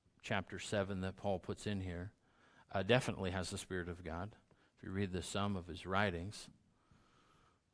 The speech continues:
Uh, but as a summary for the whole chapter, Paul brings it into this conclusion. Uh, marriage is for life.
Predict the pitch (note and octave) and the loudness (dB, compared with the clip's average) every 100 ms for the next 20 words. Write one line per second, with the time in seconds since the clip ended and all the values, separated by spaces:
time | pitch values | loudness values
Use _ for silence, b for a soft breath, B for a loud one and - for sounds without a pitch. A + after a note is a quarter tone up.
0 | - - A2 G#2 A#2+ C3 D#3+ E3 D3 - | -20 -10 -6 -6 4 10 12 12 10 12
1 | G3 F#3 D3+ D3+ B2+ D#3+ F#3 - A2+ - | 12 12 12 10 8 10 8 8 6 6
2 | A#2+ - E3+ C#3+ C#3+ C3+ B2 A2 A2 - | 2 8 8 10 8 6 4 2 0 0
3 | G#2 G#2 G#2 - F2+ - G2 F#2 - G2 | 2 2 2 -2 -4 -2 -2 -2 -6 -12
4 | _ b b b b b - A2 A2 B2+ | _ b b b b b -4 0 6 10
5 | D3+ D#3 C#3+ - B2 G#2+ G#2 F2+ - - | 12 10 6 2 0 2 2 -2 -8 -14